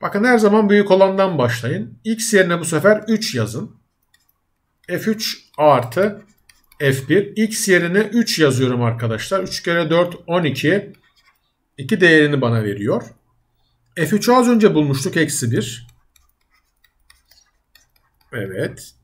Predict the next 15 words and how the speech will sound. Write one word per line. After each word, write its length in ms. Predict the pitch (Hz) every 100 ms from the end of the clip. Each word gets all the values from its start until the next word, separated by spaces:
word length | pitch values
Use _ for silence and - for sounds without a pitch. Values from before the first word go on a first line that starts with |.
| -
Eksi 360 | 185 190 - 202
biri 200 | 190 180
diğer 280 | 185 170 170
tarafa 500 | 143 135 156 160 -
artı 560 | 139 147 143 - 156
bir 320 | 147 202 202 180
olarak 520 | 135 120 113 104 -
yolladığım 640 | 123 135 135 135 156 147
anda 580 | 113 101 120 170 208 - _ _ - _ _
iki 240 | 147 139 196
artı 320 | 165 - 120
bir 480 | 147 196 - - _
eşittir 600 | 156 - 139 139 180 - _ _ - _ _
üç 260 | 190 - -
ile 400 | 120 175 - -